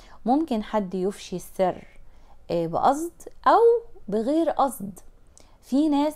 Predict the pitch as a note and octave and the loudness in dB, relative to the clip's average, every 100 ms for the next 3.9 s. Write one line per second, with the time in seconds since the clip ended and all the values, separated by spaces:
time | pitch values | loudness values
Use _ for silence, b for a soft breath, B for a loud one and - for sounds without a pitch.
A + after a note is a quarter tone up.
0 | - F3 F#3+ B3+ - F3+ - - F3 A3 | -4 -2 2 0 0 -10 -12 -10 0 0
1 | B3 A3 F#3+ F#3+ C4 G#3+ F3 - B B | 0 -4 -2 -2 -2 -4 -12 -16 B B
2 | B B - - F#3 F3 G#3+ F4+ G#4+ D4 | B B -10 -6 -4 -2 2 2 0 -2
3 | A#3 A#3+ - C4+ C#4+ C#4+ D4 D4 | -2 -2 -2 0 2 2 0 0